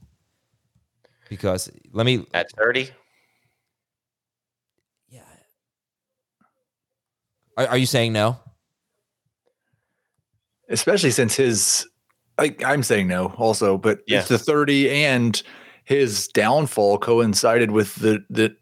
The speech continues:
Speaker 3: the new offensive coordinator, right?
Speaker 1: Yes.
Speaker 2: To me, Dig-, Dig-, Diggs feels more like Mike Evans, Keenan Allen, as opposed to CeeDee Lamb.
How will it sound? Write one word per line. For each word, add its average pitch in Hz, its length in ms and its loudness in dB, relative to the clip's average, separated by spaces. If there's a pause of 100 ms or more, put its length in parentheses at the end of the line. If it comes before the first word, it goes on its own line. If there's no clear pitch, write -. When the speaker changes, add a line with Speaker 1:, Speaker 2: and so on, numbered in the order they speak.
Speaker 3:
the 120 100 0
new 120 180 2
offensive 117 340 0
coordinator, 73 380 -2
right? 147 240 0 (1500)
Speaker 1:
Yes. 123 360 -2
Speaker 2:
To 135 80 0
me, 151 160 0
Dig-, 131 380 -4
Dig-, 139 340 -2
Diggs 170 240 0
feels 147 280 0
more 135 220 0
like 117 480 -2
Mike 107 260 0
Evans, 101 480 -2
Keenan 90 280 -6
Allen, 78 320 0
as 73 120 -8
opposed 80 420 -4
to 80 40 -8
CeeDee 73 320 -6
Lamb. 67 240 -8